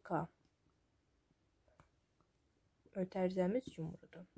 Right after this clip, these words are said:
Mənfi ikidə bir isə bu hissədədir. Mənfi ikidə biri alır, iki pi bölünsün üçdə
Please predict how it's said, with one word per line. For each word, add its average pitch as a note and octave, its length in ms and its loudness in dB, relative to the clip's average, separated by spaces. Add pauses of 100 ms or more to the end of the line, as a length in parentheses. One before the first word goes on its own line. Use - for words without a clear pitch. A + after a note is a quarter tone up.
(1700)
Mənfi C#4 480 12 (640)
ikidə - 320 12
bir E3+ 160 6
isə E3 320 4
bu A#3 160 0
hissədədir. E3 800 0
Mənfi A#3+ 320 10
ikidə A3+ 340 8
biri F#3+ 140 8
alır, F#3+ 440 8
iki - 300 -2
pi G#3+ 260 0
bölünsün E3 760 4
üçdə F3 460 2